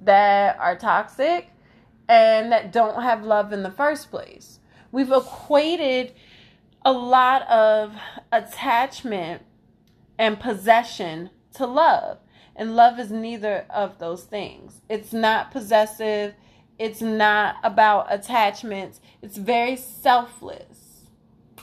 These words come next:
But people don't want to give in that way. They only want to give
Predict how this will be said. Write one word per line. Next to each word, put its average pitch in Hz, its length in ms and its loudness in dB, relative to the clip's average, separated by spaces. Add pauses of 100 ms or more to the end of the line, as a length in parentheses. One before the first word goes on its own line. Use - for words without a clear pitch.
(1300)
But 262 200 2
people 294 320 -8
don't 233 360 0
want 240 380 -4 (100)
to 202 300 -10
give 247 800 -2 (380)
in 254 220 0
that 214 240 2
way. 254 200 2
They 214 360 -4
only 302 380 0
want 320 240 0
to 320 60 -6
give 233 560 -4